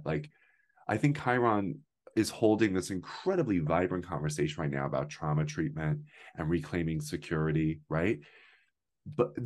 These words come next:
which is necessary, but it's not sufficient. The sufficiency piece for Chiron is trauma recovery, not just trauma treatment.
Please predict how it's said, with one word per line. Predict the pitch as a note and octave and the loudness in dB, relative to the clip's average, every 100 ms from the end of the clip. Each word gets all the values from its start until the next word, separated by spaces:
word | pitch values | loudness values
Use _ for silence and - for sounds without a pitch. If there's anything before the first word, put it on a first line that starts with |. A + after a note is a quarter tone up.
| A2+ | 2
which | - | 2
is | G#2+ | 2
necessary, | A2+ C#3+ D3+ D3 - D#2+ E2 | 4 6 6 4 4 2 2
but | D#2+ | 0
it's | D2+ - | -4 -4
not | E2 D2 | -4 -4
sufficient. | D2+ C#2+ C2+ - - _ _ _ _ _ - | -6 -4 -4 -8 -12 _ _ _ _ _ -14
The | F#2 G2+ | 0 0
sufficiency | F2 G#2 F#2 C3 C#3 B2 G#2+ | 2 -2 0 0 2 0 -2
piece | - F2+ - | 0 0 0
for | - E2+ | -4 -4
Chiron | - F2 D#2+ D#2+ D#2 | -2 -2 0 0 2
is | D2+ D2+ - - - | 2 0 -4 -14 -18
trauma | - F#2+ F2 D#2+ | -4 -2 0 0
recovery, | D#2 D2+ - G2+ D2 B1 - D#2+ | -2 -4 -6 -6 -4 -6 -6 -2
not | F#2 F2 | -2 0
just | G2+ G2+ - | -4 -4 -6
trauma | D2+ - | -6 -6
treatment. | - - - | -8 -12 -10